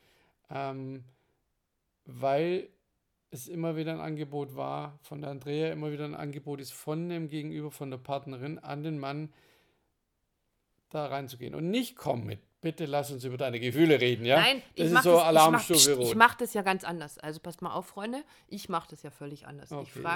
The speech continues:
Speaker 1: jetzt bin
Speaker 2: dann,
Speaker 1: ich
Speaker 2: obwohl es ist
Speaker 1: gespannt.
Speaker 2: eigentlich irgendwann von Dietmar gekommen. <laughs> Äh, <laughs> das ist gar
Speaker 1: Ja?
Speaker 2: nicht auf meinem Mist gewachsen, sondern stellt Fragen.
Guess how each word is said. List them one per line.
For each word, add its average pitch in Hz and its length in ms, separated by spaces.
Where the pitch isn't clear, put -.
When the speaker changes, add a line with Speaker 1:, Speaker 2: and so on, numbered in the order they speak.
Speaker 1:
jetzt 190 60
bin - 20
Speaker 2:
dann, 180 120
Speaker 1:
ich 143 80
Speaker 2:
obwohl 156 180
es 151 120
ist 127 80
Speaker 1:
gespannt. 117 100
Speaker 2:
eigentlich 143 200
irgendwann 151 300
von 147 160
Dietmar 151 300
gekommen. 131 340
<laughs> - 60
Äh, 214 200
<laughs> - 280
das - 200
ist - 180
gar 160 100
Speaker 1:
Ja? 160 40
Speaker 2:
nicht 165 100
auf 165 100
meinem 170 260
Mist 180 200
gewachsen, 190 400
sondern 226 300
stellt 202 320
Fragen. 180 460